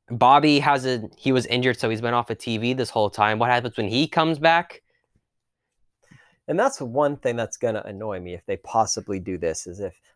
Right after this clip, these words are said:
Speaker 2: let's say, like, they don't necessarily have a path for Kyle or, you know, Bobby or, um, <sighs> why am I forgetting his
Speaker 1: Roddy?
Speaker 2: name? Roddy, yeah. What if they don't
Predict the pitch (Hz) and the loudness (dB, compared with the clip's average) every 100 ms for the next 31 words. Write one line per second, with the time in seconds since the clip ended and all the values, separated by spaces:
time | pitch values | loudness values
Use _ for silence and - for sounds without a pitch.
0 | _ 117 123 - 131 113 113 107 _ _ | _ -6 -6 -4 0 0 0 -6 _ _
1 | 110 101 98 98 139 151 127 113 131 120 | -10 -6 -4 0 -2 -2 -8 -8 -4 -4
2 | 110 95 107 117 135 110 98 95 - 107 | -4 -8 -6 -2 -2 -2 -6 -8 -12 -8
3 | 104 92 - - 95 90 _ _ _ _ | -6 -8 -12 -8 -8 -10 _ _ _ _
4 | _ _ _ _ _ - 113 101 98 98 | _ _ _ _ _ -6 -4 -2 -4 -6
5 | 98 - _ _ - 95 90 101 98 98 | -8 -12 _ _ -14 -14 -6 -2 -2 -4
6 | 95 - 101 95 92 _ _ _ _ _ | -8 -4 -2 -2 -6 _ _ _ _ _
7 | _ _ _ _ - 139 110 101 87 - | _ _ _ _ -6 -4 -4 -6 -10 -10
8 | - - - - - _ _ _ _ _ | -10 -12 -18 -20 -20 _ _ _ _ _
9 | _ _ 120 113 113 - 117 117 117 165 | _ _ -16 -14 -14 -16 -2 2 4 2
10 | 117 117 123 _ 107 110 104 104 110 - | -6 -16 -20 _ -10 -8 -10 -10 -12 -18
11 | _ _ _ 127 - _ _ _ _ - | _ _ _ -6 -6 _ _ _ _ -10
12 | 127 127 120 147 143 | -2 -2 2 4 4